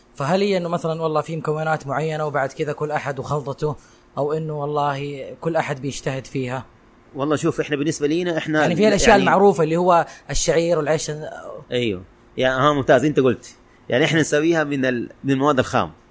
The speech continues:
Speaker 1: أيوة.
Speaker 2: هذه ال-، ال-، ال-، ممكن أقول لك ال-، التكنيك حقنا والميكانيكية حقتنا اللي ماشيين عليها من أيام الوالد، الله يرحمه.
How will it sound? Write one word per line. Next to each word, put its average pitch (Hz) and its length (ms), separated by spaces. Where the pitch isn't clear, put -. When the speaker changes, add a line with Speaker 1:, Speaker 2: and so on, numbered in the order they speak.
Speaker 1:
أيوة. 143 160
Speaker 2:
هذه 131 140
ال-، 117 200
ال-، 104 840
ال-، 107 160
ممكن 123 380
أقول 131 160
لك 127 140
ال-، 110 160
التكنيك 151 420
حقنا 143 340
والميكانيكية 123 640
حقتنا 131 320
اللي 117 140
ماشيين 117 240
عليها 123 340
من 113 80
أيام 120 160
الوالد، 113 320
الله 101 180
يرحمه. 120 300